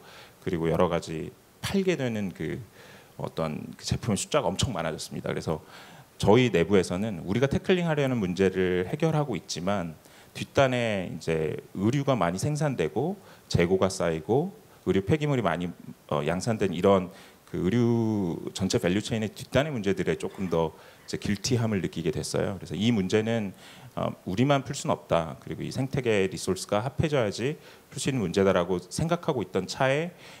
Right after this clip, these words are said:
이제 코오롱 인더스트리를 만나서 이 문제를 이제 같이 해결해 보자라는 구조로 엠 앤 에이가 이루어졌고요.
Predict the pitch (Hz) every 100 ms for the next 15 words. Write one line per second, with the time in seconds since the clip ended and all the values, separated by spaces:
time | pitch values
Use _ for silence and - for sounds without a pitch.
0 | - - 87 - 127 117 90 87 - 101
1 | 80 78 82 107 107 90 - - - -
2 | 98 87 87 95 101 147 175 - - -
3 | - 85 82 104 - - - - - 95
4 | 156 170 151 139 127 95 92 87 82 80
5 | 82 80 98 92 90 87 82 78 - -
6 | - 87 92 87 80 76 78 85 76 73
7 | 85 98 95